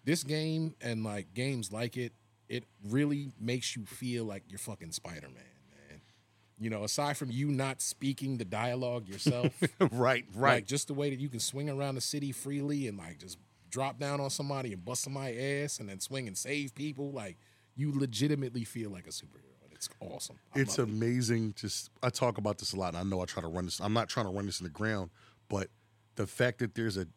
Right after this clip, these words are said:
Speaker 2: eight-year-old that this is their first platform, and it's just like, "Wait, what?"
Speaker 1: Thinking about where we started at
Speaker 2: Yeah.
Speaker 1: and where we are now, bro.
Speaker 2: Yeah.
Speaker 1: Like,
Speaker 2: I'm
Speaker 1: the
Speaker 2: jealous.
Speaker 1: This shit is, it's crazy how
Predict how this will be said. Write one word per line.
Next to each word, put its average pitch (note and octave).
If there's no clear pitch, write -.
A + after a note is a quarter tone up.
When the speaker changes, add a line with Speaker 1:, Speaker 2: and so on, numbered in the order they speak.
Speaker 2:
eight-year-old G2
that G2
this A2+
is G#2+
their G#2
first -
platform, F2+
and A#2+
it's A2
just -
like, G2
"Wait, F#2+
what?" F2
Speaker 1:
Thinking D3
about D3
where C#3+
we C#3+
started A2+
at E2
Speaker 2:
Yeah. C#3+
Speaker 1:
and B2
where F#2
we A2+
are A2+
now, F2
bro. C#3+
Speaker 2:
Yeah. B2+
Speaker 1:
Like, D#2+
Speaker 2:
I'm C#3
Speaker 1:
the D#3
Speaker 2:
jealous. A#2
Speaker 1:
This B2
shit F#3
is, D#3
it's D3+
crazy C#3+
how A#2